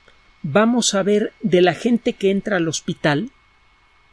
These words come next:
cuáles son los que no desarrollan la enfermedad grave, cuáles son los que nada más necesitan un poquito de oxígeno y cuáles son los que necesitan ser intubados.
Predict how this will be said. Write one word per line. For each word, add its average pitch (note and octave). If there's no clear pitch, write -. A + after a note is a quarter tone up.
cuáles G#3+
son A3+
los G#3+
que F#3+
no F#3
desarrollan F#3+
la E3+
enfermedad D#3+
grave, E3
cuáles D#3+
son -
los D3+
que F3
nada E3+
más G3
necesitan F#3+
un F3+
poquito F3
de D#3
oxígeno D3+
y -
cuáles F#3+
son F3+
los F#3
que F#3
necesitan D3+
ser D#3
intubados. D3